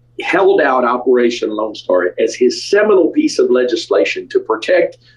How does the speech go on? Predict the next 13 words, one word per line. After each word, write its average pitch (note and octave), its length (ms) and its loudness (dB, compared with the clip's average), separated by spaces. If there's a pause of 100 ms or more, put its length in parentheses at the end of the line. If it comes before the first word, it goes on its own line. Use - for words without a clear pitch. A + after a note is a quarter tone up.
(120)
all F#3 260 2
of - 80 -2
Texas D3+ 400 -2
from A#2+ 200 -2
the A#2+ 140 0
invading C#3+ 540 4
horde C#3 320 2
of A#2+ 100 2
Central C#3 420 0
Americans. - 640 -2 (1120)
You - 60 -2
know D#3 120 4
what? D#3+ 340 2